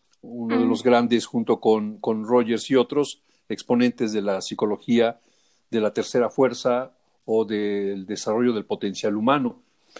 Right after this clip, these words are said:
Speaker 1: Y precisamente esta psicología del desarrollo del potencial humano, o psicología humanista también llamada así, precisamente habla de los potenciales, que tiene ciertas reminiscencias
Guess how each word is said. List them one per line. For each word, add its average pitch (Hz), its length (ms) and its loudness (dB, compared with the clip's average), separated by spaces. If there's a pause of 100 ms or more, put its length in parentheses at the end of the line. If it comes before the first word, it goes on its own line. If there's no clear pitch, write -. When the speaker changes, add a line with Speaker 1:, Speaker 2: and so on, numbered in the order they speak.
(400)
Speaker 1:
Y 143 100 0
precisamente 165 680 2
esta 165 180 2
psicología 123 560 2
del 120 160 -2
desarrollo 113 460 -2
del 107 100 -4
potencial 104 500 -6
humano, 110 340 -6
o 117 160 0
psicología 104 440 -6
humanista 113 500 -4
también 110 300 -10
llamada 110 440 -2 (680)
así, 117 360 2 (160)
precisamente 165 680 2
habla 151 260 4
de 135 100 0
los 117 140 -4
potenciales, 143 680 0
que 120 120 -6
tiene 139 220 -4
ciertas 135 360 -4
reminiscencias 123 840 -4